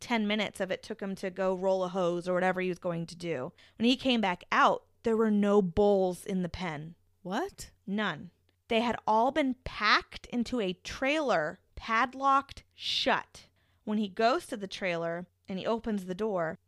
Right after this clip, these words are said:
Speaker 1: the bulls are sitting in this trailer, just stuffed in there, and they're almost catatonic. They're just totally out of it. And it happened within the ten-minute span it took him to go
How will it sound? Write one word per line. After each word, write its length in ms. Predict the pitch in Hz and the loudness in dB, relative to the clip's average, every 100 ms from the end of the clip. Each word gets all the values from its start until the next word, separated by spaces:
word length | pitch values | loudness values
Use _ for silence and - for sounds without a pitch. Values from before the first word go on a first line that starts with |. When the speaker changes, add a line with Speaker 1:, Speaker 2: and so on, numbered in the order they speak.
| - | -10
Speaker 1:
the 100 | 196 | -8
bulls 500 | 180 220 240 311 311 | -2 2 2 2 0
are 100 | 269 | -4
sitting 440 | - 277 262 247 | -4 -2 2 2
in 100 | 214 | 2
this 160 | 196 - | 0 -4
trailer, 600 | - 208 190 185 180 - - | -6 -2 -2 -2 -4 -8 -12
just 280 | - 185 | -12 -10
stuffed 440 | - - 240 311 - | -4 4 4 2 -4
in 160 | 196 | -4
there, 320 | 175 170 170 - _ _ _ - | -4 -4 -8 -12 _ _ _ -6
and 180 | 214 214 | 0 0
they're 140 | - | 2
almost 420 | 240 269 269 - _ _ | 0 0 -4 -10 _ _
catatonic. 840 | - - 226 202 202 165 143 - _ _ _ | -10 -4 -4 -4 -6 -8 -10 -18 _ _ _
They're 140 | - 202 | -8 -8
just 580 | 180 214 202 - - - _ _ | -6 -6 -6 -10 -20 -20 _ _
totally 560 | - - 247 262 254 208 | -8 -2 0 0 0 0
out 180 | 170 | -2
of 80 | 165 | -6
it. 140 | 165 - _ _ | -12 -20 _ _
And 140 | - 214 | -8 -6
it 60 | |
happened 460 | 202 226 233 254 240 | -4 -2 -2 -2 -2
within 560 | 226 - 226 214 214 214 | -2 -2 -2 0 -2 -4
the 100 | - - - | -8 -12 -14
ten-minute 520 | - 233 240 233 - | -8 -4 -2 -2 -6
span 280 | - 220 208 | -6 -4 -4
it 120 | - | -6
took 120 | 240 | -8
him 120 | 214 | -6
to 100 | 202 | -6
go 480 | 196 214 196 196 185 | -4 -2 0 -2 -4